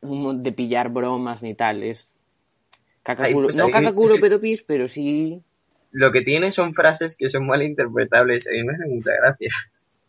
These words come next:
Speaker 1: Sí, o sea, los,
Speaker 2: Pero bueno.
Speaker 1: los guionistas son muy...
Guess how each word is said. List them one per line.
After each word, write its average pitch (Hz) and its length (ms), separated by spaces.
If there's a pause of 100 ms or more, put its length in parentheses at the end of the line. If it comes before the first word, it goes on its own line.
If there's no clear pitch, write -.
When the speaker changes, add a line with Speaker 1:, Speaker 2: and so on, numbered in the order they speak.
(180)
Speaker 1:
Sí, - 120
o 127 140
sea, 117 160
los, 110 80
Speaker 2:
Pero 123 140
bueno. 135 240
Speaker 1:
los 127 140
guionistas 127 460
son 120 160
muy... 107 400